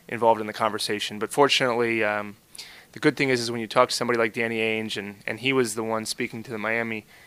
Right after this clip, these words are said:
people, when you're working with organizations like that, you can trust what they're telling you. So we didn't feel like we were chasing our tail. We felt like this had a real chance of happening,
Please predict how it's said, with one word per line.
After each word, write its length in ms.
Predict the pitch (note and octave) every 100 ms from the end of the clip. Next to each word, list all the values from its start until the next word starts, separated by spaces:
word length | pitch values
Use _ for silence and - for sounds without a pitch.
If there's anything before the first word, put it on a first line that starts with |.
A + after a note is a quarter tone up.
| -
people, 240 | - A#2 A2+
when 80 | A#2
you're 80 |
working 220 | C3 D#3+ C#3
with 100 | A#2+
organizations 720 | C3 C3 A2+ B2+ B2 A#2+ G#2+
like 200 | A2 A2
that, 340 | A2+ G#2+ G#2+ - _
you 80 | B2
can 120 | B2
trust 340 | G#2+ C#3 B2+ -
what 80 |
they're 100 | A2+
telling 320 | G#2 B2 B2 B2+
you. 180 | B2+ B2 - - -
So 320 | - B2 A2+
we 200 | A2+ C#3+
didn't 140 | C#3
feel 140 | - C3
like 100 | A#2+
we 60 |
were 80 | A2+
chasing 380 | G#2+ B2 A#2 A2+
our 60 | G2
tail. 360 | B2 A#2+ A#2+
We 160 | A#2+ A2+
felt 160 | - A2+
like 140 | A2+
this 180 | A#2 -
had 120 | A#2
a 40 |
real 200 | G#2 A2+
chance 280 | - A#2 G#2+
of 60 | -
happening, 460 | A#2 A2+ A#2 A2+